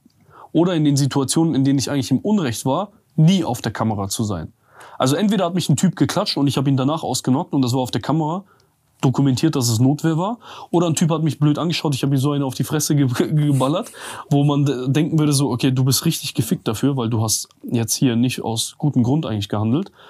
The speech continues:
und das war nie auf der Kamera drauf." Und das musste der Typ dann halt erstmal beweisen, dass du ihm eine Ohrfeige gegeben hast, obwohl er nicht wirklich was gemacht hat, sag ich mal. Aber bei mir war es so, wirklich so neun von zehn Fällen, da waren wirklich die Typen dann diejenigen, die Scheiße gebaut haben und ich hab nur drauf reagiert.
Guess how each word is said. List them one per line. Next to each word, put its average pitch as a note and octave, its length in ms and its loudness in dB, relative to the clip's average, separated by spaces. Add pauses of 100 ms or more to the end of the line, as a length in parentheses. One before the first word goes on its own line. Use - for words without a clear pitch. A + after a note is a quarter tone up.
(100)
und - 120 -4
das G#2+ 120 0
war A2 100 0
nie A#2+ 140 2
auf G2+ 100 -4
der G2+ 120 -6
Kamera G#2 320 -2
drauf." G2 360 -6 (240)
Und F#2 80 -4
das F#2+ 140 -4
musste A#2 260 0
der G#2+ 160 0
Typ - 160 -8
dann G#2 160 -2
halt G#2 140 -4
erstmal G2+ 260 -4
beweisen, G#2 480 -4 (480)
dass - 140 -4
du - 80 0
ihm G#2 60 2
eine G2+ 80 0
Ohrfeige G#2+ 460 -2
gegeben G#2+ 300 0
hast, G#2 180 -4
obwohl G#2+ 280 0
er G2 260 -6
nicht A2+ 340 -2
wirklich A2+ 380 2
was F#2+ 160 -6
gemacht F#2+ 320 -6
hat, G2+ 140 -8
sag - 140 -10
ich - 140 -14
mal. - 140 -8 (640)
Aber C#3+ 340 0 (300)
bei C#3 80 2
mir C#3 180 2
war C3+ 80 0
es A#2+ 100 -4
so, C#3+ 220 2
wirklich B2+ 220 0
so A2+ 260 -2 (380)
neun C3+ 300 4
von A#2 180 0
zehn B2+ 240 2
Fällen, A#2+ 400 -2 (260)
da A2+ 140 -2
waren G#2 160 0
wirklich G#2 260 -2
die A#2+ 140 0
Typen A2+ 260 -2
dann G#2 180 -2
diejenigen, G#2+ 520 0
die G2+ 100 0
Scheiße A2+ 300 -4
gebaut A2 300 -2
haben G#2 140 0
und G#2 80 0
ich G2 80 -4
hab G#2 80 -2
nur G#2 140 0
drauf G#2 240 -4
reagiert. G2+ 420 -4